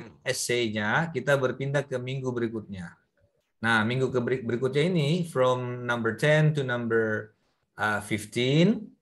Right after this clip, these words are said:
uh, that's all about teaching practice. Nah, di sini ya, di sini serunya ini ya, mata kuliah pedagogy of, uh, speaking, because you will have to perform,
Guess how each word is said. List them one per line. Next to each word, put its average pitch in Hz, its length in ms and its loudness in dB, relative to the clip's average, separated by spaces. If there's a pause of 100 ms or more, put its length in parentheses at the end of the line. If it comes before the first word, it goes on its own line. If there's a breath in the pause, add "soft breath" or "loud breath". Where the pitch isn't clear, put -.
(1040 loud breath)
uh, 123 480 4
that's 160 320 4
all 165 240 6
about 139 640 2
teaching 139 400 -6
practice. 117 560 0
Nah, 104 160 -2
di 101 80 -4
sini 123 400 0
ya, 151 160 2
di 113 80 -6
sini 131 240 -4
serunya 131 400 2
ini 104 240 0
ya, 131 160 2
mata 113 160 -2
kuliah 107 320 -2
pedagogy 104 640 -4 (320)
of, 104 160 -6 (320)
uh, 92 160 -10
speaking, 113 480 -4
because 127 800 2
you 120 240 -2
will 110 160 0
have 123 320 -4
to 110 240 -6
perform, 127 800 2